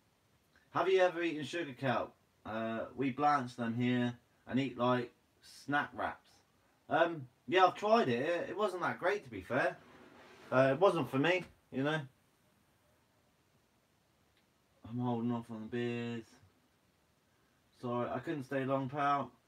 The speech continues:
Uh, you will understand when you read the message I sent you. Just sent a message tomorrow, pal. Yeah, no worries, Al, mate. No problem. Every time I see one of your videos, first thing I wanna scream is, "Lobster!"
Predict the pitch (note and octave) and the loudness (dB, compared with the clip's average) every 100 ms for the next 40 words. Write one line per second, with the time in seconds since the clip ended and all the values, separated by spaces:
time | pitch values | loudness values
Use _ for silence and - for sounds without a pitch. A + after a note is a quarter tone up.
0 | _ _ _ G#2 A2+ G#2 C#3+ C3 B2+ A#2 | _ _ _ -6 -4 -2 0 2 0 -2
1 | - B2 A#2+ A2+ A2 A2+ A#2 A2+ A2+ A2+ | -2 0 0 -2 -4 -4 -4 -4 -6 -6
2 | A#2+ A#2 A2 G#2+ F2 - A#2 A2 A#2 A#2+ | -6 -4 -2 -2 -6 -8 -6 -4 -2 -2
3 | A#2+ - _ _ _ _ _ A2+ - B2 | -4 -10 _ _ _ _ _ -16 -4 -2
4 | A#2 - _ _ _ A2 B2 B2 A2 - | -2 -6 _ _ _ -6 -6 -6 -12 -6
5 | A#2+ A#2+ A2+ A#2+ A#2+ A2+ A#2 _ _ _ | -4 -2 -4 -4 -4 -4 -8 _ _ _
6 | _ _ _ _ - G#2+ G#2+ - B2+ E3 | _ _ _ _ -20 -16 -16 -12 -2 -2
7 | E3+ F#3 F#3 E3+ E3+ F#3 F#3 G3+ - - | 2 4 6 4 4 4 4 0 -6 -12
8 | _ _ _ _ _ _ _ - D3+ D#3 | _ _ _ _ _ _ _ -14 -6 -4
9 | B2 A#2+ G2 _ _ _ _ _ _ _ | -4 -6 -8 _ _ _ _ _ _ _
10 | _ _ _ C#3 C#3 D3 D3 C3 D3 C#3 | _ _ _ -6 -4 -2 -2 -2 -4 -2
11 | C#3 C3 C#3 C#3 C#3 C3+ C#3+ C#3 C3 C#3 | -2 -2 -2 -2 -2 -2 -2 -2 -2 -4
12 | C3+ C3 C3 C3 B2 - C3+ C3 B2 A#2 | -2 -2 0 -2 -4 -2 0 4 4 2
13 | - _ - - - - - - - G#3 | -4 _ 2 2 2 -2 0 -2 -2 2
14 | F3 - A#2 | 2 2 0